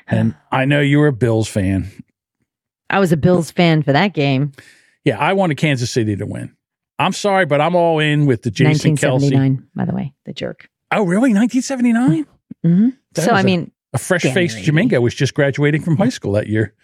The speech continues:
Speaker 2: I was nine.
Speaker 1: <laughs>
Speaker 2: I was just a wee babe.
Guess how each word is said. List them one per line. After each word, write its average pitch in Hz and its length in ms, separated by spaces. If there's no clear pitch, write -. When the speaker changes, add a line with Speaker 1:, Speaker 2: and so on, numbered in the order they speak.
Speaker 2:
I 190 60
was 185 120
nine. 160 380
Speaker 1:
<laughs> - 0
Speaker 2:
I 185 120
was 214 120
just - 240
a 175 80
wee 160 160
babe. 156 300